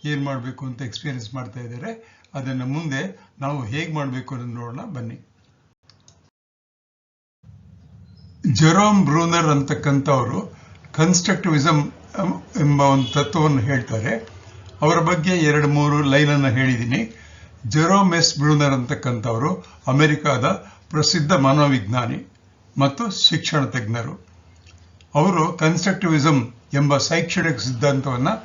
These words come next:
ಅಭಿವೃದ್ಧಿ ಮಾಡಿದರು. ಇದು ಕಲಿಕೆಯನ್ನು ವಿದ್ಯಾರ್ಥಿಯು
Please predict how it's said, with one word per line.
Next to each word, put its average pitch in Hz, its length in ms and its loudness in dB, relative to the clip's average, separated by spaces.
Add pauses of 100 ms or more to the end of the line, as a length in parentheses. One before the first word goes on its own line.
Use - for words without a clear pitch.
(300)
ಅಭಿವೃದ್ಧಿ 139 680 -2 (280)
ಮಾಡಿದರು. 120 600 -4 (460)
ಇದು 151 460 0 (420)
ಕಲಿಕೆಯನ್ನು 160 1000 0 (240)
ವಿದ್ಯಾರ್ಥಿಯು 143 880 2